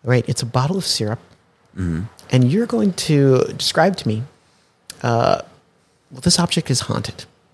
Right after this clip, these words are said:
Speaker 2: Mm-hmm.
Speaker 1: So sorry to hear that. This object, this bottle of syrup is haunted. And I want you to tell me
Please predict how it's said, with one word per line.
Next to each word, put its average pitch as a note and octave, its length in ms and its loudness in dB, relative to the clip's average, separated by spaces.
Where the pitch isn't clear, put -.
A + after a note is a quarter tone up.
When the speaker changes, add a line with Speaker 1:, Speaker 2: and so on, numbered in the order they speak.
Speaker 2:
Mm-hmm. F2 260 -6
Speaker 1:
So - 220 -10
sorry C3 300 -4
to - 40 -14
hear - 220 -20
that. - 80 -20
This E3 160 -2
object, F#3 400 0
this B2+ 100 -6
bottle - 240 0
of G#3 60 0
syrup - 220 2
is A#2 80 -4
haunted. A#2+ 300 -6
And - 80 -2
I G#3 40 0
want G#3 240 0
you D#3 60 -4
to C#3 40 -6
tell C#3+ 180 2
me B2+ 240 0